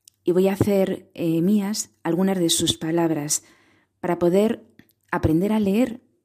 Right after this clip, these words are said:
y tomar lecciones de aquello que leemos. Marta Carroza, al final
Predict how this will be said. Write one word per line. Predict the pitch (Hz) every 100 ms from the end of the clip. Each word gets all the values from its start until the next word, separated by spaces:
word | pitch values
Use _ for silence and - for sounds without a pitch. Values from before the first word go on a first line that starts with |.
| _ _ _ -
y |
tomar | 190 165 170
lecciones | 180 180 - 190 190
de | 175
aquello | 151 160 160
que | 165
leemos. | 143 143 139 139 147 - _ _ _ _ _ _ _ _ _
Marta | 185 180 190
Carroza, | 190 185 214 220 233
al | 220
final | - 170 175 190 202 214